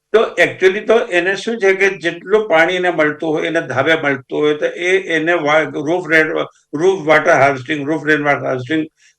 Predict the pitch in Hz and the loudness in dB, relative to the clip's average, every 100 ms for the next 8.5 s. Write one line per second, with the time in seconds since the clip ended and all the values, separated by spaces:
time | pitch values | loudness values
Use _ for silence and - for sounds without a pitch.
0 | - 160 175 175 196 208 208 165 160 165 | 2 4 4 4 6 6 2 0 4 4
1 | 208 208 - 156 151 156 190 175 180 196 | 4 0 0 0 2 0 -2 -2 0 2
2 | 175 170 175 - 196 156 156 131 - _ | 4 2 2 -4 -4 2 2 0 -8 _
3 | _ _ - 208 196 185 - 185 190 - | _ _ 2 2 2 -8 -4 2 2 4
4 | 190 175 185 202 208 202 202 190 180 156 | 2 2 -4 0 2 4 4 4 4 2
5 | 175 165 170 160 135 139 135 131 120 160 | -2 0 0 2 4 2 2 -2 0 2
6 | 220 - _ _ _ - 208 220 - 156 | 2 -2 _ _ _ -2 0 0 4 4
7 | 165 196 196 190 185 170 127 156 143 131 | 4 4 4 4 2 2 2 0 0 -6
8 | 127 127 120 120 | -6 -4 -4 -4